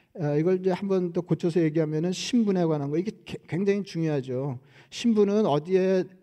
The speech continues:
어, 나를 자리 시키-, 다른 사람과 관계에서 나를 위치시키는 거 아니에요? 말이, 말이 좀 딱딱하네요. 어, 이게 이제 신분에 관한 거예요. 신분에, 이게 시-,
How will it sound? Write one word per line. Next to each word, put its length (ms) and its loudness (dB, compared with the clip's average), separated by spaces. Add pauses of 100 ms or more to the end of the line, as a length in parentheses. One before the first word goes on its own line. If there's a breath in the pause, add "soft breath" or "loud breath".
(180)
어, 220 0 (100)
나를 300 0
자리 520 -2 (320)
시키-, 280 -12
다른 240 2
사람과 320 0
관계에서 440 -2
나를 320 -2
위치시키는 540 -6
거 80 0
아니에요? 260 -2 (760)
말이, 320 -2
말이 200 0
좀 140 -6
딱딱하네요. 560 -2 (500 loud breath)
어, 460 0
이게 120 0
이제 120 2
신분에 440 2
관한 280 0
거예요. 280 0
신분에, 500 2 (180)
이게 160 2
시-, 160 -4